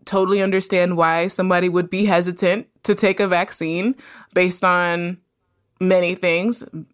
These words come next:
including but not limited to, um, <laughs> the way that things have been communicated,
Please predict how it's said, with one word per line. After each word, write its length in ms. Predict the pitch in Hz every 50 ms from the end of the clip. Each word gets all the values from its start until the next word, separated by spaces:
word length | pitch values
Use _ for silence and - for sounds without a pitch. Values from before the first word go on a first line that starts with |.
| _ _
including 520 | - 196 196 185 - 208 190 180 190 190 180
but 140 | 175 190 180
not 260 | 165 180 202 180 175
limited 380 | 196 190 185 180 175 180 175 -
to, 360 | - 180 165 165 180 208 226 - _ _ _ _ - - - - -
um, 500 | - 185 185 180 170 165 165 170 202 226 -
<laughs> 40 | - 247 233 226 226 208
the 220 | 214 208 175 220 214
way 220 | 196 196 196 214
that 160 | 202 208 202 -
things 200 | 208 208 208 -
have 100 | 202 -
been 160 | 202 202 208
communicated, 920 | - 247 220 214 196 190 190 190 - 190 170 175 175 175 180 208 214